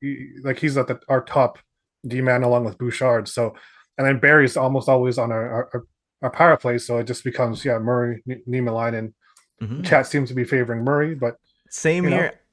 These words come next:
Speaker 2: You know, I think it, for me,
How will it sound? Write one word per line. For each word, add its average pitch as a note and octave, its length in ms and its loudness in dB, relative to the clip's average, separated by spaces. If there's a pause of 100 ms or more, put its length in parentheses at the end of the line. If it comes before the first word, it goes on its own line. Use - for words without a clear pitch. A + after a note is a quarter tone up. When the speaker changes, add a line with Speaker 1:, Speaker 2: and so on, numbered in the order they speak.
Speaker 2:
You D#3 100 0
know, F3 220 -2
I D3 140 4
think G3+ 440 -2 (500)
it, - 200 -20
for - 340 0
me, E3+ 380 -2